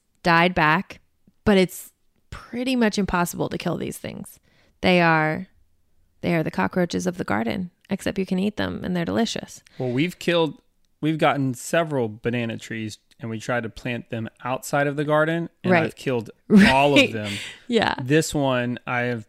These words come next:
Speaker 2: planted them.
Speaker 1: We made, like, a mini grove and, and the intention of it is, okay, now we see this two thousand square foot garden. What do we really need in here? We really need some space for shade.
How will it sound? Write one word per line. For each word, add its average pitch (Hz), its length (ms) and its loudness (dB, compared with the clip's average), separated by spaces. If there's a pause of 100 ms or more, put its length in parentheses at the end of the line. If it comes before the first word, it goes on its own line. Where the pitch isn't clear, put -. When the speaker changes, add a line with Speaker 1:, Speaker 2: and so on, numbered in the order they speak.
Speaker 2:
planted 117 540 -2
them. 107 420 -2
Speaker 1:
We 269 140 2
made, 262 220 6
like, 254 200 6
a 247 60 4
mini 247 240 4
grove 208 680 8
and, 214 420 4
and 226 240 2
the 233 100 8
intention 262 480 4
of 196 120 4
it 196 160 4
is, 190 300 2
okay, 233 260 2
now 214 160 2
we 226 140 2
see 208 220 -4
this 208 420 -4
two 220 200 -4
thousand 190 380 -2
square 190 240 -2
foot - 180 -8
garden. 170 500 -2 (400)
What 294 80 2
do 330 80 2
we 240 160 4
really 202 320 2
need 254 240 0
in 269 140 2
here? 269 420 0
We 214 160 0
really 269 240 2
need 226 220 2
some 190 140 -6
space 180 340 -4
for 165 140 -2
shade. 147 480 -2